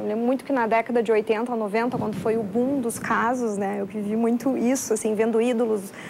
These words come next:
morrendo, enfim. Então, hoje há um esquecimento, né, desses casos, e quer dizer, a situação tá, tá renascendo de novo e os jovens, ah, estão despreocupados,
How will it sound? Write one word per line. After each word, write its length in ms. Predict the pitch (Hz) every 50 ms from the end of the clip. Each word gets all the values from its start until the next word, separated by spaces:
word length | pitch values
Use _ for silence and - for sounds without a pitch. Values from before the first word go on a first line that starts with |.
| - - -
morrendo, 800 | - 226 226 214 208 247 247 254 269 285 294 285 269 254 233 226
enfim. 320 | 220 220 220 - 269 254
Então, 240 | 262 254 277 240 240 - - - - - - - - -
hoje 280 | - 294 330 311 359
há 180 | 381 - 330 339
um 140 | 370 392 403
esquecimento, 1200 | 370 - - - 392 370 - - - 339 311 285 277 262 269 294 359 370 349 - - 294 220 202 - - - - - - - - - - - - -
né, 460 | 220 214 208 202 202 202 226 262 294 - - - - - -
desses 440 | 214 226 226 226 - 269 247 -
casos, 640 | - - 262 214 214 240 285 320 330 285 262 247 233
e 80 | 233 226
quer 140 | 220 254 220
dizer, 120 | 202 247
a 40 | 247
situação 520 | - - - 294 277 262 - - 277 277
tá, 380 | 285 330 311 285 269 147 - -
tá 420 | - 269 233 226 226 214 202 208
renascendo 840 | 220 214 247 226 254 254 247 - - - 262 254 277 330 359 359 311
de 100 | 285 285
novo 640 | 277 262 254 254 269 294 349 370 359 359 381 392 381
e 180 | 349 311 294
os 160 | 285 285 262 240
jovens, 840 | 294 302 277 269 277 320 349 339 381 415 427 440 415 403 370 330
ah, 600 | - 302 302 294 294 285 285 277 277 285 277 277
estão 240 | 262 - - - 311
despreocupados, 1040 | 302 - - 277 277 - - 381 349 339 339 330 330 285 285 320 320 294 - - -